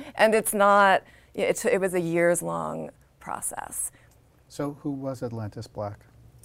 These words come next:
Speaker 1: <sighs> Atlantis Black was my sister,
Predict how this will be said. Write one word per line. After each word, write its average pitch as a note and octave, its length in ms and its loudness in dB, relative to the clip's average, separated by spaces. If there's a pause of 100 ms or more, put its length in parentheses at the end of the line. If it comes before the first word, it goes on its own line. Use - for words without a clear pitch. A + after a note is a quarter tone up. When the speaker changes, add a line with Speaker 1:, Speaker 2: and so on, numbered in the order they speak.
(440)
Speaker 1:
<sighs> - 680 -14
Atlantis G3+ 600 -2
Black G3 600 -6
was F#3 200 -6
my E3+ 160 -10
sister, B3 840 -10